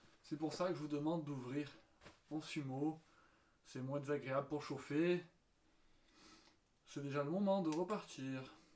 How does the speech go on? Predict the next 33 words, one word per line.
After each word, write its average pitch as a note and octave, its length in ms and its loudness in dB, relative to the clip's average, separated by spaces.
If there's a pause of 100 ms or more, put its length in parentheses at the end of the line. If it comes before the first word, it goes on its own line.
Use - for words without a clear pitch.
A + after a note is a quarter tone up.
Ok. D#3+ 260 -4 (1400)
Allez, D#3 340 4 (120)
on D3 40 -2
descend D#3+ 460 0
plus. F3 200 -10 (200)
Mince. D3 480 -4 (460)
Euh, C#3+ 100 -8 (140)
faux D3 120 -2
départ. D3 380 -2 (580)
On - 120 -2
y D#3 40 4
retourne. C#3 320 -4 (920)
Une E3+ 80 2
minute. E3+ 420 0 (560)
Allez. - 260 2 (1160)
On C#3 60 -10
est C#3 80 -6
là, D3+ 220 4
une D3+ 120 2
minute. D#3 460 0 (960)
Normalement, C#3 240 0
vous D#3 60 0
devez C#3+ 160 -2
commencer D3 320 -2
à D#3+ 60 2
sentir E3 340 0
la D3+ 100 4
chaleur E3 420 2
qui D3 100 -6
monte F#3+ 280 -2
un D#3+ 60 -2
petit D#3 180 -8
peu. G#3 340 0